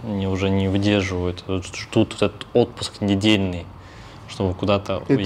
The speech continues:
Speaker 1: уехать.
Speaker 2: у, у психиатров ещё отпуск большой, шестьдесят три дня,
Speaker 1: Да.
Speaker 2: а у терапевтов, хирургов это обычный отпуск двадцать восемь дней,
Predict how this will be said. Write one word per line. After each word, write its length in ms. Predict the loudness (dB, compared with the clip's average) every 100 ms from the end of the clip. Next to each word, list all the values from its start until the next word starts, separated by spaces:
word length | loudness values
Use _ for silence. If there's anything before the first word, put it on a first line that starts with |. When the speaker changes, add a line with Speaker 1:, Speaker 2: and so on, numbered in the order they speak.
| 4
Speaker 1:
уехать. 380 | 6 4 0
Speaker 2:
у, 40 | -4 0 2 2 2 4 6 4
у 60 | 0 -8 -18
психиатров 460 | -4 0 2 0 0
ещё 160 | 4
отпуск 260 | 4 2 -2
большой, 420 | 0 -2 0 -2
шестьдесят 280 | 0 -2 -2
три 180 | 0 0
дня, 280 | 2 2 0
Speaker 1:
Да. 240 | 0 -2 4
Speaker 2:
а 80 | 4
у 60 | 6
терапевтов, 600 | 6 4 4 2 0 -2
хирургов 640 | 2 2 2 2 2 2
это 220 | 0 2
обычный 340 | 2 0 -2 -2
отпуск 280 | -2 -4 0
двадцать 340 | 0 0 -2
восемь 280 | -4 -2 -2
дней, 340 | 0 0 0